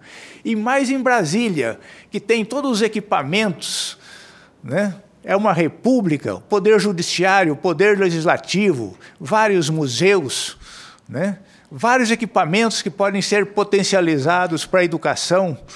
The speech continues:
Quer dizer, e tudo isso, uma escola de tempo integral, uma escola no bairro, pode aproveitar isso no projeto pedagógico, incorporando isso. Fazendo isso, só para concluir,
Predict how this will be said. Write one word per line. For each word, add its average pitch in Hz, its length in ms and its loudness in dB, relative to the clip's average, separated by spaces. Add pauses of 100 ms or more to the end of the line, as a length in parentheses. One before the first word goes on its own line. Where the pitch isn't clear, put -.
(340)
Quer 190 60 -6
dizer, 208 160 2
e 196 100 -4
tudo 214 340 -2
isso, 240 480 0 (200)
uma 220 260 -2
escola 190 500 -2
de 147 120 -10
tempo 170 280 -4
integral, 143 500 -2
uma 151 180 -4
escola 170 400 0
no 147 120 -6
bairro, 190 380 0 (500)
pode 247 240 2
aproveitar 196 680 2
isso 160 320 -2
no 214 140 -4
projeto 190 560 0
pedagógico, 180 760 -2
incorporando 220 1000 0
isso. - 480 -6 (640)
Fazendo 240 520 0
isso, 269 160 0
só 247 180 -4
para 233 220 -2
concluir, 196 720 -2